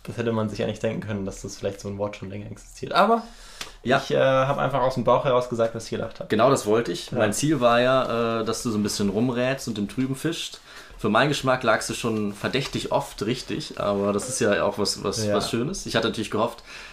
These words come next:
Speaker 2: dass du nicht gleich so drauf kommst, aber ich meine, so ist es auch
Speaker 1: Ja.
Speaker 2: gut. Ne? Du hattest, konntest eben auch viel beisteuern, weil du dich mit dem Thema auch, äh,
Speaker 1: Mhm.
Speaker 2: auskennst. Das finde ich auch cool.
Speaker 1: Ja.
Speaker 2: Also beides
Speaker 1: Aber ich
Speaker 2: ist eigentlich
Speaker 1: fand's auch
Speaker 2: gut.
Speaker 1: super,
Speaker 2: Ja.
Speaker 1: super spannend. Also
Speaker 2: Ja.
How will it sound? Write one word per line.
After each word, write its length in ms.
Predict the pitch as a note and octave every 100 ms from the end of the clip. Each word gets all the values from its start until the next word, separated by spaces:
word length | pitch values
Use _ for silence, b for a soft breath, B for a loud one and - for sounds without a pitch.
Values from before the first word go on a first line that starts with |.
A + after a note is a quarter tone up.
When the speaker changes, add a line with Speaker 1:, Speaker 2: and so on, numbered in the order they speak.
| B
Speaker 2:
dass 200 | G#2 -
du 80 | G2+
nicht 160 | G2
gleich 300 | G#2+ G2+ C3
so 260 | C3 B2+ C3
drauf 240 | B2+ C3+ -
kommst, 320 | D#3 D#3+ -
aber 440 | G#2 G#2 G2 F#2+ - -
ich 140 | - -
meine, 220 | F#2+ G2
so 120 | G2+
ist 80 | G#2
es 100 | F#2
auch 160 | - G#2+
Speaker 1:
Ja. 160 | A#2
Speaker 2:
gut. 80 | -
Ne? 180 | F#2+ G2
Du 80 | G2+
hattest, 240 | G2 -
konntest 240 | G#2 G2+ F#2+
eben 180 | G#2
auch 100 | G2
viel 180 | - F#2+
beisteuern, 640 | F#2 - G#2 - G#2+ G2 G2
weil 60 |
du 60 | F#2+
dich 80 | F#2+
mit 100 | G2
dem 80 | F#2+
Thema 240 | G#2 F#2
auch, 240 | G#2+ -
äh, 100 | A2
Speaker 1:
Mhm. 160 | G#2 G#2
Speaker 2:
auskennst. 540 | G2+ A2 G#2+ A2+ G2+
Das 80 | F#2+
finde 160 | G#2+ F#2+
ich 40 |
auch 240 | F2 - A2+
cool. 240 | A2 G#2+ -
Speaker 1:
Ja. 200 | A2+ G2+ -
Speaker 2:
Also 160 | G#2
beides 180 | G#2 A2
Speaker 1:
Aber 40 | G#2+
ich 40 |
Speaker 2:
ist 40 | G2+
eigentlich 200 | G2 F#2+
Speaker 1:
fand's 20 |
auch 220 | A2+ F#2+
Speaker 2:
gut. 100 | A2
Speaker 1:
super, 160 | A2 G2+
Speaker 2:
Ja. 80 | G2
Speaker 1:
super 220 | G#2 G2
spannend. 360 | - A2 G#2
Also 280 | G#2 G2 G2+ - -
Speaker 2:
Ja. 180 | G#2